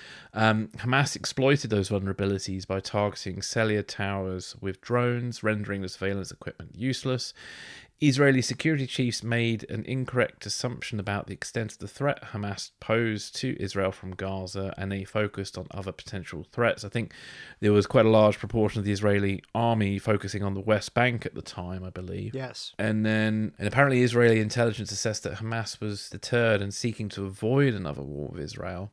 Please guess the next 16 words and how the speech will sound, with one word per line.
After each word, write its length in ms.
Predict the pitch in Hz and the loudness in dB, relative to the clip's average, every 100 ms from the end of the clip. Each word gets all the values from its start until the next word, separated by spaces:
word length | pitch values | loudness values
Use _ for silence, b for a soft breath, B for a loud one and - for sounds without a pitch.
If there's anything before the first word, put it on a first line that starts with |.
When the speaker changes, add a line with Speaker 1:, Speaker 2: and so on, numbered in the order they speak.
| - | 2
Speaker 1:
And 520 | 107 107 107 107 104 | 6 6 4 0 -4
the 80 | - | -4
situation, 640 | 123 135 131 120 120 107 101 | -2 2 4 2 0 -4 -4
combined 480 | 113 107 110 107 | -2 2 2 2
with 140 | 104 107 | -2 -4
communication 760 | 113 104 - 117 120 - 101 | -2 -4 2 2 2 0 -6
problems 440 | - - 95 92 87 | -6 -4 -4 -4 -6
caused 320 | - 117 101 | 0 2 2
by 120 | 101 | 0
those 180 | 92 98 | -2 -4
drone 340 | - 110 117 | 0 2 2
strikes, 540 | 113 - 85 85 - - | -2 -2 0 0 -2 -4
hindered 520 | - 113 110 107 95 - | 2 4 4 4 2 -8
a 60 | |
coordinated 640 | - 110 101 95 98 - - | -2 0 0 0 -4 -6 -12
response. 840 | - - - - 98 - - - | -12 -10 -10 -6 -6 -8 -14 -18